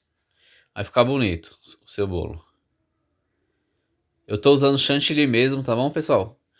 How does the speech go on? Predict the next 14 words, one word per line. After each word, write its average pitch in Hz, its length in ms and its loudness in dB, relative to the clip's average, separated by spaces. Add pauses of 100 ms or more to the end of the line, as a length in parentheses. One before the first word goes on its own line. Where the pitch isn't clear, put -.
(240)
Não 113 180 0
é 120 80 8
o 131 80 6
chantilly, 127 760 0
é, 110 400 0
é 101 100 -6
chantilly 113 420 -2
puro, 139 520 -4 (600)
tá? 110 260 2 (160)
Que - 80 -16
eu 92 60 -10
tô 95 100 -8
usando 98 380 -2
aí. 104 340 -2